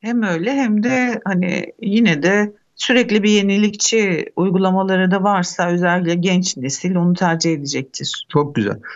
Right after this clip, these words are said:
Speaker 2: Şimdi orada beş tane aynı yapıyor. Eğer ortaya altıncı çıkarsa, bize beş tanesinde olmayan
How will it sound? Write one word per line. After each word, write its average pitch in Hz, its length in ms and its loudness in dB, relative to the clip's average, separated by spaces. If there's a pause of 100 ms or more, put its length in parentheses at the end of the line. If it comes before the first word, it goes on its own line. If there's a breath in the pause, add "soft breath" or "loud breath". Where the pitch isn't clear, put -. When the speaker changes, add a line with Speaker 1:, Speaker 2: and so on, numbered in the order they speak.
(140 loud breath)
Speaker 2:
Şimdi 185 220 4
orada 202 540 0
beş 147 200 0
tane 165 200 0
aynı 185 260 0
yapıyor. 123 360 -6 (280)
Eğer 196 360 2 (260)
ortaya 151 400 -2
altıncı 139 520 -2
çıkarsa, 135 580 -4 (240)
bize 170 520 0
beş 175 200 2
tanesinde 165 460 -2 (100)
olmayan 156 680 0